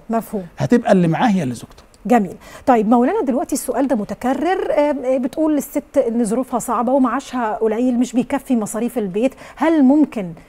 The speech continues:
Speaker 1: إن هي تاخد قرض؟ لأن ده الوسيلة الوحيدة اللي تقدر تفتح بيها مصدر رزق لنفسها؟
Speaker 2: جميل. دايمًا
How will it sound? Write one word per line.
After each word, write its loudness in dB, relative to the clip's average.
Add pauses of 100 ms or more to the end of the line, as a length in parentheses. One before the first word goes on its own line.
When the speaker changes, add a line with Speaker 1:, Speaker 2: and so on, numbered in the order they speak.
(220)
Speaker 1:
إن 0
هي 2
تاخد -2
قرض؟ 4
لأن -2
ده 4
الوسيلة 4
الوحيدة 0
اللي 0
تقدر -2
تفتح -8
بيها 0
مصدر -2
رزق 2
لنفسها؟ -6 (300)
Speaker 2:
جميل. 0 (580)
دايمًا 8